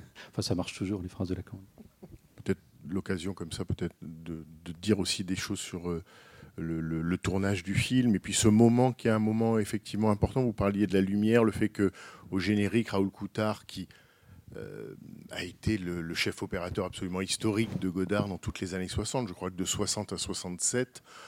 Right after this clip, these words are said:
Speaker 2: à part Masculin Féminin qui doit être, euh, euh, fait par, euh, Willy Curant, euh, Raoul Coutard a fait absolument tous les films de, de Godard à l'image, et, euh, je crois, il, pas Sauf qui peut la vie, mais Passion, c'est en, c'est des, c'est le retour de Raoul Coutard.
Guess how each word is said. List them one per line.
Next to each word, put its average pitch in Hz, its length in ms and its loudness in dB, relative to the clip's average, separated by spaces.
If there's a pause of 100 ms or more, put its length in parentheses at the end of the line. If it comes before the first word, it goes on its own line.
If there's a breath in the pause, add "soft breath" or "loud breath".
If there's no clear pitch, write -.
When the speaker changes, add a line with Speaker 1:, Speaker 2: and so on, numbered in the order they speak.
(220 loud breath)
Speaker 2:
à 80 100 -6
part 98 200 0
Masculin 98 440 -2
Féminin 98 480 -4
qui - 180 -8
doit 90 180 4
être, 87 240 -2
euh, 85 180 -2 (520 loud breath)
euh, 67 280 -6
fait - 180 -4
par, 85 320 -2
euh, 85 260 2
Willy 90 240 2
Curant, 117 440 6 (100)
euh, 92 200 2 (120)
Raoul 98 280 2
Coutard 123 340 4
a 95 60 0
fait 110 140 0
absolument 117 420 2 (100)
tous 156 220 0
les 117 100 2
films 110 380 -2
de, 95 440 2
de 98 120 2
Godard 95 400 4
à 95 60 0
l'image, 104 520 0 (420 loud breath)
et, 98 340 6
euh, 92 760 4
je 85 260 -4
crois, - 380 -6
il, 101 160 -4 (200)
pas 123 120 8
Sauf 110 220 4
qui - 140 -6
peut - 160 12
la 104 120 4
vie, 104 160 0
mais 101 120 4
Passion, 107 500 -2
c'est - 160 -6
en, 80 120 -6 (200)
c'est - 220 -4
des, 98 140 6
c'est 87 320 4 (280 loud breath)
le 117 120 12
retour 120 420 8
de 104 80 4
Raoul 95 280 2
Coutard. 127 560 -4